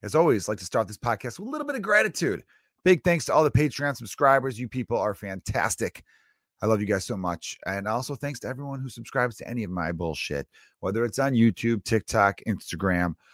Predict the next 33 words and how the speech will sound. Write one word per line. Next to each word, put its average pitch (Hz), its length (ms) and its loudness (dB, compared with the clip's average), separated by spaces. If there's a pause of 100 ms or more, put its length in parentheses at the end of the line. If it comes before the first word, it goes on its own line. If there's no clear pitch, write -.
(240)
I'm 120 160 4
getting 170 160 2
some 151 180 2
love 196 180 8
over 127 220 10
on 113 100 6
the 107 120 2
Instagram. 107 500 -2
Got 123 80 2
a 110 40 -2
couple 113 440 4 (100)
jokes 120 280 -2
that 107 60 0
are 101 60 0
going 101 240 0
viralish 95 520 2
at - 80 -20
the - 80 -16
same 104 260 -10
time. 95 440 -8 (520)
So - 80 -20
if 90 100 -18
you 101 60 -6
don't 120 160 -4
follow 98 180 -2
me 87 120 -6
on 85 100 -6
Instagram, 78 460 -8 (240)
get 95 100 -4
on 87 160 -4
board 82 180 -2
with 69 200 -8
that. 90 240 2